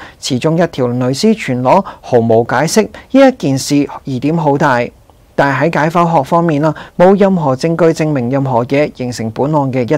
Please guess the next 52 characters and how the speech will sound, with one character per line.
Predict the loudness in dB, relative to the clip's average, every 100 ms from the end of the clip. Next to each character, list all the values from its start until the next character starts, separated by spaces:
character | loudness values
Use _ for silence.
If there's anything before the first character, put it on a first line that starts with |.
| -4
大 | -6
疑 | -6 -10 -10
點。 | -6 -4 -6 -10 -20 -20 -8 -4
不 |
過 | 2 2
馬 | 2 -2
宣 | -2 0 2
立 | 0 -2
同 | -6
意 | -2 -2
報 | 0 0
告 | 0 -2
所 | 0 0
講， | 2 2 2 -2 -10
陳 | -6 -2
彥 | 0 2
霖 | 0 -2
身 | 0 0
上 | 2 0
面 | 0 0
啦 | 0 -2 -4
唔 | -4
見 | -2 0
有 | 0
致 | 0 -2 -2
命 | -2
嘅 | -4
傷 | -2 0 0
口， | 0 0 -2 -6 -4
亦 |
都 | 0 4
冇 | 4 4 2
驗 | -2
出 | 0 -2 -2 -6
常 | -2 0
見 | 0 0
嘅 | 2
藥 | 0
物 | 2 0
或 | 0
者 | -2 -2
毒 | 0 -2
品， | -2 -2 -4 -8 -8
所 | 2 4
以 | 4 2
唔 | -2 -4
可 | 0 0
以 |
確 | 0 -4
定 | -4 -6
死 | -4
因。 | -2 -2 -2